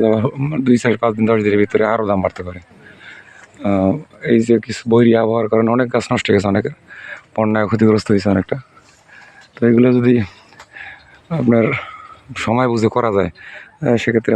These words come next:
ভালো একটা প্রফিট এখান থেকে আশা করা যায়। তো এগুলো আসলে দেখেন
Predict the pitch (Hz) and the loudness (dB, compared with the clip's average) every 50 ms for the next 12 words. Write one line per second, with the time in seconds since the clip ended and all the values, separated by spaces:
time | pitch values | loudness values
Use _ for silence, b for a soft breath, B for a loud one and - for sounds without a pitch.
0 | 95 90 98 107 110 110 - - 113 110 101 B B B B B B B B B | 0 0 0 0 -2 -2 -2 -2 -2 -2 -2 B B B B B B B B B
1 | _ - - 117 123 110 107 95 110 101 107 95 113 107 95 107 95 101 98 95 | _ -14 -6 0 2 2 2 2 2 0 0 0 0 0 0 0 0 0 0 -2
2 | - 92 92 92 90 87 87 87 80 - - - B B B B B B B B | -2 -2 -2 -2 -2 -2 -4 -6 -6 -8 -10 -16 B B B B B B B B
3 | B B B B B B B B B - _ - - 151 131 127 - - 127 131 | B B B B B B B B B -20 _ -6 -4 -2 0 2 2 2 2 2
4 | 135 131 113 131 135 139 127 104 - 139 123 113 - | 2 2 2 2 2 0 0 0 -2 -2 -2 0 0